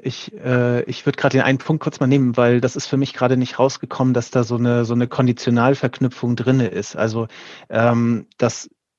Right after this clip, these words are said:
du bekommst, was du verdienst, hast du vorhin gesagt. Das passt jetzt dazu, ne? Dass ich, wenn ich das tue, dann kriege ich auch das, was ich verdiene. Und für mich war da aber vorhin noch so ein, so ein anderer Punkt drinne, der sagt,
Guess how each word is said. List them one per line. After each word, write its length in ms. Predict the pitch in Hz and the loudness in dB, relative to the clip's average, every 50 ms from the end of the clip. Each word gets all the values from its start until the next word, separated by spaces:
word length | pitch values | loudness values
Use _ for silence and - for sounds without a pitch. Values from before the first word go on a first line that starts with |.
| _ _ _ _ _ _ _ | _ _ _ _ _ _ _
du 80 | - 120 | -4 -2
bekommst, 420 | 131 - - 143 147 170 - - | -2 0 2 2 2 2 2 2
was 100 | 147 127 - | 0 -2 -2
du 80 | 139 | -2
verdienst, 520 | - 139 117 113 127 135 135 - - - - | -2 -2 0 2 2 2 0 0 -4 -6 -6
hast 140 | 120 - | -6 -6
du 60 | - 113 | -6 -8
vorhin 260 | - - 110 110 110 | -6 -4 -4 -2 -2
gesagt. 320 | 107 98 104 98 - - - | -2 -2 -4 -4 -6 -8 -10
Das 120 | - 117 | -10 -6
passt 240 | - - 123 120 - - | -2 -2 -2 0 0 -4
jetzt 200 | 113 - - - | -4 -4 -4 -10
dazu, 260 | 107 - - - 117 | -10 -10 -6 -4 0
ne? 120 | 127 147 | 0 0
Dass 180 | 139 120 - - | 0 -2 -4 -6
ich, 220 | 117 - - - - | -10 -10 -12 -18 -20
wenn 340 | 120 110 104 131 147 156 - | -4 0 2 4 4 4 4
ich 260 | - 131 - - _ | 2 -2 -4 -4 _
das 260 | - 131 123 - - | -2 -2 -2 -2 -6
tue, 380 | - - 147 156 175 196 214 214 - - - - - - | -6 0 2 4 4 4 4 2 -2 -10 -20 -20 -14 -6
dann 140 | - 117 117 | -4 -4 -4
kriege 300 | - - 139 131 127 131 | -2 -2 0 2 2 2
ich 160 | 120 - - | 2 2 -2
auch 100 | 120 - | -4 -4
das, 280 | - 123 - - 127 - | -4 -6 -6 -4 -4 -4
was 140 | 131 - - | -4 -4 -4
ich 100 | 123 - | -6 -4
verdiene. 520 | - 127 117 127 147 147 143 139 170 190 - - - - - - - - - - - | -4 -4 -2 2 2 4 4 4 4 2 -2 -8 -20 -18 -18 -18 -18 -18 -20 -12 -8
Und 140 | - 120 - | -8 -4 0
für 120 | - 135 | 0 2
mich 200 | 120 139 - - | 2 2 2 2
war 100 | 131 123 | 2 2
da 80 | 123 127 | 4 2
aber 160 | 117 135 123 | 2 2 0
vorhin 300 | - - - 123 135 135 | 0 2 2 2 4 4
noch 140 | 135 131 123 | 4 2 0
so 160 | - - 131 127 | -2 -4 -2 0
ein, 300 | 123 120 120 120 120 113 | 0 0 0 0 -2 -2
so 100 | 117 117 | -2 -2
ein 120 | 117 113 | -2 -2
anderer 380 | - 104 123 147 147 131 127 127 | 0 0 0 2 2 2 0 0
Punkt 400 | - - - 135 135 123 - - | -2 -2 -4 -4 -2 -4 -4 -4
drinne, 200 | 135 127 127 123 | -2 -2 0 0
der 140 | 120 120 117 | 0 0 0
sagt, 380 | 110 120 131 135 - - - | 0 0 -2 -2 -4 -10 -20